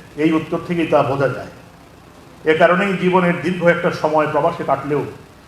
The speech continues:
তার দেশপ্রেমে এক বিন্দু ঘাটতি পড়েনি কখনো। বরং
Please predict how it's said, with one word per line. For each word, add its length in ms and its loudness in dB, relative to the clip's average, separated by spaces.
তার 240 2
দেশপ্রেমে 480 -4
এক 200 -2
বিন্দু 340 -6
ঘাটতি 300 -4
পড়েনি 300 -6
কখনো। 280 -12
বরং 180 4